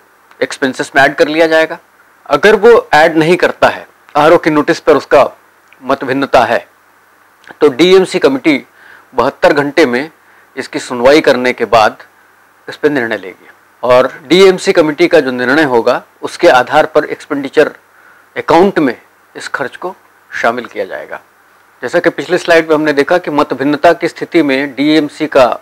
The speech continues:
एक अधिकार दिया गया है निर्णय लेने का, but उसके बावजूद भी अगर candidate संतुष्ट नहीं है उस व्यवस्था से, तो account reconciliation committee जो meeting होगी, उसमें वो अपना पक्ष पुनः रख सकता है।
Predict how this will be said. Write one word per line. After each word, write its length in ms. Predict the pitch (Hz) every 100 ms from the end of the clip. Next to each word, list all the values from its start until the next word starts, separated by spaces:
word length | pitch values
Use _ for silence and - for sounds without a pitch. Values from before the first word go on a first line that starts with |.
| _ 120
एक 380 | - 117 113 - _
अधिकार 360 | 131 123 131 139
दिया 260 | 127 131 127
गया 180 | 120
है 220 | 110 151 131
निर्णय 240 | 117 117
लेने 240 | 110 104
का, 180 | 104 156 - - - - - -
but 80 | 165
उसके 240 | - -
बावजूद 600 | 196 156 170 160 214 233 190
भी 360 | 139 196 220
अगर 300 | 175 160 180
candidate 760 | - _ - 135 139 139 165 -
संतुष्ट 400 | 135 131 165 -
नहीं 140 | 147 151
है 160 | 160
उस 200 | 151 -
व्यवस्था 340 | 117 110 - 139
से, 140 | 185
तो 120 | 175
account 500 | 180 - 156 185 208
reconciliation 800 | 165 175 170 156 147 139 156 139 -
committee 360 | 123 131 143 113 - _ _ _ _
जो 60 | 113
meeting 340 | 113 - 160
होगी, 320 | 120 113 170 208 _ - - _ -
उसमें 520 | - 208 220 180 120 _ _ _ - - _ _ _ _ _
वो 120 | 135
अपना 220 | 139 151 143
पक्ष 360 | - - -
पुनः 360 | - - 147 139
रख 220 | 123 -
सकता 320 | - - -
है। 200 | 101 -